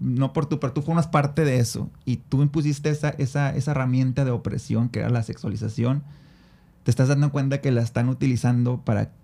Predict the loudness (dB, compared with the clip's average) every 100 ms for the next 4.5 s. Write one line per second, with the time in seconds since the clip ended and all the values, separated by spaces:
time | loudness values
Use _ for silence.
0 | -6 -4 -2 -2 -2 -2 -6 -6 -6 -4
1 | -4 -8 -6 -4 -4 -4 -2 0 0 0
2 | 2 2 2 2 2 2 2 2 2 2
3 | 4 4 2 2 0 0 -2 0 -4 -2
4 | -2 -2 -2 -6